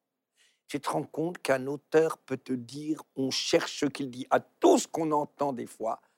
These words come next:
On a envie de penser à la phrase de Molière. « On cherche ce qu'il dit après qu'il a parlé. » Ça veut dire que il a perçu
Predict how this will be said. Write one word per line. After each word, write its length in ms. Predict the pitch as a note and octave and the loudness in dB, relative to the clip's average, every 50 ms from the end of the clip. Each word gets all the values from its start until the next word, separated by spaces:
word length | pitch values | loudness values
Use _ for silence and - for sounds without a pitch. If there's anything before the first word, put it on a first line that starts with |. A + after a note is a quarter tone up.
| _ _ - - - | _ _ -20 -8 0
On 140 | - C#3+ D3 | 2 4 4
a 60 | D3+ | 6
envie 240 | C#3+ D3+ D3 C3 D3+ | 6 6 6 4 4
de 60 | B2+ | 2
penser 460 | - - - C#3 C#3 - - - - D3+ | 0 0 2 2 2 0 -2 0 2 4
à 60 | E3 | 4
la 120 | D3 B2 A2 | 4 2 0
phrase 400 | - - - D3 D3+ C3 A#2+ B2 | 0 2 2 4 4 4 2 0
de 80 | C3 | -2
Molière. « 420 | B2+ C3 B2+ G#2+ G2 G#2 G2+ F#2+ - - - - - | -2 -2 -4 -6 -4 -2 -2 -2 -2 -6 -14 -6 -2
On 100 | C#3 D3 | 0 0
cherche 440 | C3 - - - G3+ - - - E3 | 2 2 4 4 4 4 4 2 -2
ce 160 | C#3+ - D#3+ | -2 -2 -4
qu'il 280 | C3+ - - C#3 C3 A#2 | -4 -4 -6 -10 -10 -6
dit 160 | A#2+ D3+ - | 0 2 2
après 280 | - - - - D3 | 2 2 0 -6 -10
qu'il 260 | - - - B2 A2+ C3 | -10 -10 -8 -6 -6 -6
a 80 | B2 | -4
parlé. » 640 | - - - - - G2 G2+ A2 G#2+ G#2+ B2+ B2+ - _ _ _ _ - - - - | -2 -2 -2 -2 -2 -6 -10 -10 -10 -10 -12 -14 -18 _ _ _ _ -20 -20 -20 -10
Ça 240 | - - - C#3 C#3 | -6 -4 -2 -2 -2
veut 160 | A#2+ A#2+ A#2+ | 0 0 -2
dire 380 | A2 G2 A#2 C#3 D3 C#3+ B2+ B2 - _ - | -2 -4 -6 -10 -10 -10 -10 -12 -14 _ -14
que 260 | - - A2+ A2 G#2+ - _ _ _ _ _ _ _ _ _ _ _ _ _ _ - | -12 -8 -8 -8 -8 -10 _ _ _ _ _ _ _ _ _ _ _ _ _ _ 2
il 200 | D#3+ D3+ B2+ G#2+ | 2 4 4 4
a 100 | - - - - _ _ _ - | 4 2 2 0 _ _ _ 2
perçu 680 | - - - - - - - - - - C3 A#2+ F#2+ | 6 6 6 6 6 4 0 0 -2 -6 -10 -14 -14